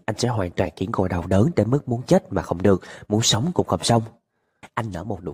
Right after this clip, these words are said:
cười tàn nhẫn, cả người tản mát ra hơi lạnh, giống như con quái thú khát máu bị chọc tỉnh,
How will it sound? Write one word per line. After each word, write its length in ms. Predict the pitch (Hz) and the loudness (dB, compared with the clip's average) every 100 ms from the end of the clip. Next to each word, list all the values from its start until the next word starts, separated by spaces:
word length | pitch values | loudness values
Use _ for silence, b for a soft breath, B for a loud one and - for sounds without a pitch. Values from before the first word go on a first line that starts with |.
| - | -2
cười 200 | 92 76 - | -2 -2 -4
tàn 160 | 85 78 | -6 -2
nhẫn, 300 | 92 85 143 - B B _ - | 0 0 0 -6 B B _ -8
cả 100 | 98 | -6
người 300 | 120 104 82 - | 2 2 2 0
tản 200 | 85 101 | -6 -2
mát 200 | 131 - | -4 -2
ra 100 | 90 | -2
hơi 180 | 95 90 | -2 0
lạnh, 280 | 90 87 - B - | 0 0 -8 B -2
giống 180 | 104 131 | 0 2
như 220 | 127 113 | 4 4
con 160 | 104 90 | 4 -2
quái 200 | - 127 | -4 0
thú 300 | 120 123 196 - | 4 6 4 -2
khát 240 | 143 - | -4 0
máu 300 | 104 156 226 - | 2 4 0 0
bị 120 | 85 | 0
chọc 300 | - - - | 0 -4 -2
tỉnh, 280 | 87 98 | -2 -2